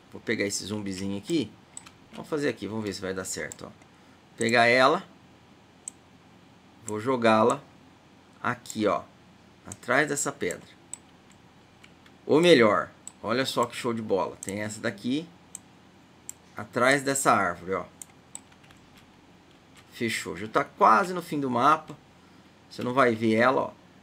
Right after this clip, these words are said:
Atrás da árvore. Pronto, tá aí. Atrás da árvore. Beleza? E aí eu vou fazer o quê? Peguei o meu zumbi aqui.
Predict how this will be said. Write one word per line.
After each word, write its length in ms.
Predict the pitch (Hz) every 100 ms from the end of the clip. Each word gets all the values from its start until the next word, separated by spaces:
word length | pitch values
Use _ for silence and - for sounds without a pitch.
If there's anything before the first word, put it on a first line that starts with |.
| -
Atrás 400 | 135 - 147 165
da 140 | 156
árvore. 280 | 104 82 - - -
Pronto, 340 | 139 117 -
tá 120 | - 147
aí. 200 | 110 98 - -
Atrás 260 | 117 127 131
da 120 | 120
árvore. 340 | 85 87 - - - - - - - -
Beleza? 520 | 110 131 208 202 170 - - -
E 100 | 254
aí 120 | 262 233
eu 60 |
vou 80 | 226
fazer 240 | 220 208 226
o 80 |
quê? 260 | 220 123 214
Peguei 280 | 180 165 165
o 60 | 160
meu 140 | 160
zumbi 460 | 160 185 175 180 185
aqui. 380 | 185 220 220